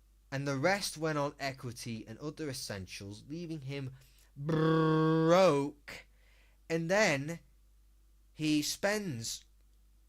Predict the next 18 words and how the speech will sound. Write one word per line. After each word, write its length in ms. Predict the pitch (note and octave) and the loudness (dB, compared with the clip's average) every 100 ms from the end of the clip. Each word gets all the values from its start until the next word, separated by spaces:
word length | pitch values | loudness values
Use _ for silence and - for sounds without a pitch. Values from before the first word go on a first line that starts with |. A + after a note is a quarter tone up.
| _ _ _ _ _ _ _ - | _ _ _ _ _ _ _ -10
a 140 | C3+ B2+ | -4 -4
hefty 760 | - - G3+ G#3 - - F3 - | -6 -8 -4 -4 -6 -8 -8 -8
amount, 600 | C#3+ C#3 C3+ A2+ E2 - | -8 -6 -4 -4 -6 -14
twenty-five 920 | - F#3+ A#3+ A#3 - F#3 F3 E3+ C3 | -8 -6 -6 -10 0 4 4 4 0
grand, 640 | G#2+ A2 G2 E2 D#2+ B1+ - - - - | -6 -4 -4 -8 -14 -20 -20 -20 -20 -14
to 80 | D#3 | -10
be 160 | F#3 | -8
exact, 800 | G3 E3+ F3+ F3+ C3+ - - - _ _ _ _ - | -8 -6 -2 -2 -4 -12 -20 -20 _ _ _ _ -6
on, 440 | C#3+ C3+ B2 A#2 G2+ _ _ _ _ _ _ | -2 0 -2 -8 -14 _ _ _ _ _ _
fu-, 280 | - - D3+ - | -20 -12 -12 -6
on, 240 | C3 C3+ C3 | -4 -4 -6
on, 260 | C#3+ C3+ C3 - _ _ _ _ - | -10 -8 -12 -18 _ _ _ _ -12
on 180 | C#3 G#2+ - | -10 -10 -4
hookers, 600 | F3+ G3 F3+ G2+ D#2 - | -4 -4 -6 -6 -8 -12
people 460 | - D#3 C3+ C#3 | -6 -6 -4 -4
on 160 | C#3 C3 | -4 -4
the 80 | A2+ | -8
game. 600 | G2 D3 G3 C3+ E2 | -4 -4 -2 -6 -8